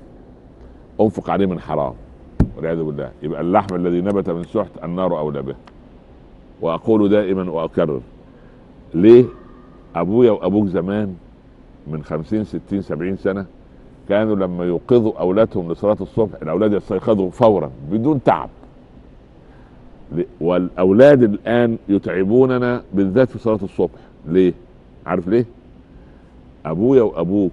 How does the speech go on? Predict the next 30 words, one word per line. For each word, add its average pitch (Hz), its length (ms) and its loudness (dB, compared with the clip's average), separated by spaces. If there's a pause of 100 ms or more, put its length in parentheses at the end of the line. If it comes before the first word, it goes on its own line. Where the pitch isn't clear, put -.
وجدي 92 460 0
وجدك 92 500 -2
كان 90 160 -4
مالهم 98 280 -6
حلال، 71 320 -10 (1080)
فلما 87 200 -4
كان 104 120 0
يقول: 104 160 0
"يا 110 100 4
ولد"، 131 360 4 (200)
الولد 110 280 0
ما 110 140 -4
شاء 104 160 -6
الله 104 120 2
يقوم 110 360 0
منتبه، 123 460 0
يروح 110 220 0
على 101 100 2
الوضوء 98 500 0
وينزل 110 320 -2
على 85 140 -4
المسجد. 76 280 -12 (1040)
الآن، 120 580 2 (680)
ها؟ 104 120 0 (800)
الآن 76 400 -2 (2000)
مالي 123 320 4
ومالك 107 480 2 (840)
في 110 180 0
شبهة 101 380 0
وحرام. 76 460 -6